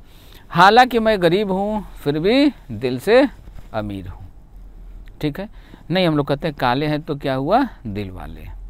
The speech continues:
इस तरीके की बात को बताने के लिए हम लोग इनका यूज़ करते हैं। हालांकि वो बहुत पढ़ता है, फिर भी एग्जाम में बार बार फेल कर जाता है, फिर भी एग्जाम में पास नहीं कर पाता। यद्यपि वो बहुत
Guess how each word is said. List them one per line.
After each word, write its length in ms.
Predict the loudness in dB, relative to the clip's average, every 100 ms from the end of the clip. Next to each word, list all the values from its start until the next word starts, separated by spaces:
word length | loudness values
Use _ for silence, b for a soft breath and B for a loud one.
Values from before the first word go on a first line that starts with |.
| -18 b b b b -20 -2
इस 120 | -2 0
तरीके 340 | -4 -4 -6
की 100 | -6
बात 240 | -6 -6
को 100 | -6
बताने 360 | -10 -8 -8 -10
के 120 | -10
लिए 100 | -8
हम 120 | -6
लोग 160 | -6 -8
इनका 240 | -12 -10 -8
यूज़ 500 | -4 -6 -8 -16 -14
करते 260 | -14 -14 -18
हैं। 120 | -20 B B B B B
हालांकि 460 | 2 6 6 6
वो 160 | 8 8
बहुत 400 | 8 4 4 0
पढ़ता 440 | 2 0 0 -6
है, 400 | -4 2 2 2 B B -4
फिर 240 | 0 2
भी 160 | 4 4
एग्जाम 320 | 4 0 0
में 160 | -2
बार 200 | -4 -6
बार 240 | 2 2 4
फेल 220 | 4 4
कर 160 | 2 0
जाता 340 | -2 -4 -12
है, 120 | -14 -18 -20 -20 -20 -20 -20 b b b
फिर 180 | 0 2
भी 120 | 6
एग्जाम 280 | 4 4 0
में 120 | 0
पास 340 | 6 6 4 -6 -10
नहीं 260 | -10 -10
कर 160 | -12 -12
पाता। 340 | -12 -12 -14 B B B B
यद्यपि 500 | 4 4 4 0 0
वो 160 | 0 2
बहुत 280 | 2 0